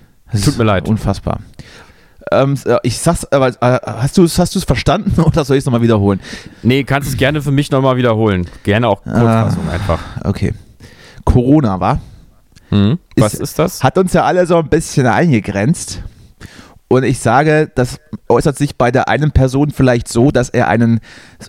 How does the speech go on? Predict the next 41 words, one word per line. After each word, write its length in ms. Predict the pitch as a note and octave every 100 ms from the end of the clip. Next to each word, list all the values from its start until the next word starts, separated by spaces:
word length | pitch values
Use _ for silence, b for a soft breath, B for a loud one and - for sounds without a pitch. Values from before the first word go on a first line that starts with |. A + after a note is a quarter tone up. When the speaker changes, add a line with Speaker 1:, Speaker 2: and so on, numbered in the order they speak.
| _
Speaker 1:
na, 220 | A#2 A#2
sagen 220 | A2+ C#3
wir 60 | C3+
mal, 220 | C3 B2 - -
einigermaßen 600 | C#3+ D3 C3+ C3 C3+ C3
festen 440 | D3 D3 - C#3
Bewegungsradius 840 | A#2 D3 D#3 - A2 G#2+ A2 A2
hat, 140 | A#2+ -
in 100 | A2+
den 140 | B2
er 80 | A#2+
sich 180 | A#2 -
bewegt, 440 | A2+ C#3 D3 -
auch 180 | A#2 -
privat, 460 | - A#2+ B2 C#3 -
so 80 |
der 160 | A2+ A2+
so 100 | A#2+
zwei, 240 | - A2
drei 140 | G#2+ A2+
Kilometer 520 | G#2+ A2 A#2 - A2+
ist. 300 | C3 - -
Bei 120 | A2+
anderen 320 | - C3 C3 A#2
Personen 440 | A#2+ B2 B2+ C3
Speaker 2:
Mhm. 40 |
Speaker 1:
wie 80 | B2
bei 180 | A#2+ A#2+
mir 320 | A#2+ D3 E3 B B B -
äußert 380 | - C3+ D3+ C3+
sich 140 | C#3+ -
das 200 | B2+ -
eventuell 540 | A2+ B2+ C#3+ A#2+ B2
so, 280 | A#2+ C3+ C#3+ B B -
dass 240 | B2+ -
man 140 | B2
sich 260 | A#2+ C3 -
immer 200 | C#3 C#3+
mit 140 | C3+
den 220 | B2+ B2 G#2+
gleichen 600 | A2+ A#2+ D3+ B2+ A#2+